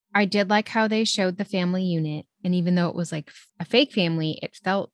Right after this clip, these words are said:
real to her and her sister. She wanted it to be real. And if you're pretending for three years,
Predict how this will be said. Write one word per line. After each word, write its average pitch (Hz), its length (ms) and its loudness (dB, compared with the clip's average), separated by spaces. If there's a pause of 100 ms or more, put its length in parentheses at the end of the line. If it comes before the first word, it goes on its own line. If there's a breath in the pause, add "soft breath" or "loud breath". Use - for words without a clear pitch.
(520)
real 214 520 -4
to 190 100 -6
her 175 180 2
and 156 80 0
her 156 100 -4
sister. - 480 -8
She - 160 -6
wanted 214 340 2
it - 160 -4
to - 80 -8
be 156 160 -4
real. 156 260 -4
And 175 140 0
if 175 120 -4
you're 170 100 -4
pretending 214 640 6
for 202 160 0
three 208 280 4
years, 180 600 6